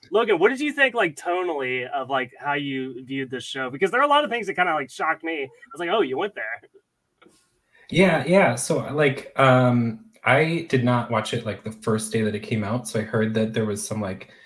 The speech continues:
Speaker 2: it felt different than other Marvel stuff so far, um, especially the other T V shows. Um, and so, yeah, like, they're, like, it started leaning into horror almost at times. Um, and <laughs> it gives me, gives me hope that, like,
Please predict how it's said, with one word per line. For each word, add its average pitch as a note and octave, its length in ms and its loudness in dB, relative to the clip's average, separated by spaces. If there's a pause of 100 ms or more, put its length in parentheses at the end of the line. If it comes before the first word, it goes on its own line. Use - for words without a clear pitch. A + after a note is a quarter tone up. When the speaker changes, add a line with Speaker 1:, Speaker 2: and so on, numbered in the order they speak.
(280)
Speaker 2:
it C#3+ 220 -4
felt A#2 300 -2
different B2+ 380 0
than A2+ 140 0
other A2 600 2
Marvel A2 400 -4
stuff - 380 -8
so - 240 -4
far, A2 560 -4 (320)
um, G#2+ 180 0
especially A2+ 400 -2
the A2 120 0
other G#2+ 180 0
T - 180 -8
V G#2 140 -4
shows. C#3+ 560 -4 (480)
Um, G#2+ 600 2 (440)
and B2 120 2
so, C#3+ 100 0
yeah, C3 260 2
like, A2+ 180 -2
they're, B2 220 0
like, B2 400 0
it B2+ 300 -6
started B2 340 0
leaning A#2+ 260 6
into A2+ 240 0
horror G#2+ 520 -2
almost G2+ 420 -4
at G#2+ 140 -6
times. G2 680 -6
Um, G2+ 560 -4
and G#2+ 560 -2 (180)
<laughs> - 180 -8 (800)
it B2+ 120 0
gives C3+ 240 2
me, C#3 220 4
gives C3 220 2
me C3 100 6
hope B2 320 0
that, A2+ 220 -4
like, G2+ 320 -4